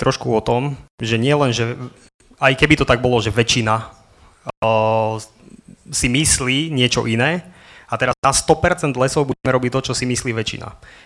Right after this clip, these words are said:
Takže ono teoreticky by to mohlo byť aj tak, že sú napríklad rôzne záujmy. Sú záujmy poľovníkov, ktorí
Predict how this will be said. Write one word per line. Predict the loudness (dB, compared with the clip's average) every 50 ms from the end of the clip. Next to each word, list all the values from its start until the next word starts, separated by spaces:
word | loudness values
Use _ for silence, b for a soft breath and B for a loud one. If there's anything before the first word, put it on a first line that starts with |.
| B B
Takže | -4 -2 -2 0
ono | 2 2 2 2 0 -4 -20 -20 _ -20 -20 -18 -16 -4
teoreticky | 0 4 6 6 4 4 2 -4 -4 -4
by | -4 -4
to | -4 -2
mohlo | -2 0 0 0
byť | 2 2
aj | 0 0
tak, | 2 0 -2 -2 -4 -10 B B B B B B
že | -8 -4 -4 -4 -6 -4
sú | -6 -4 -2 0
napríklad | 0 0 0 -2 -6 _ -4
rôzne | 0 2 2 4 4 4
záujmy. | 4 4 4 4 4 0 -4 -6
Sú | -6 -6 -4
záujmy | 2 4 6 6 6 6 4 0
poľovníkov, | -4 -4 -4 -2 -2 0 0 -2 2 4 4 4 4 2 -6 -14 -20 -20 _ _ -20 _
ktorí | -4 -2 -2 -2 -4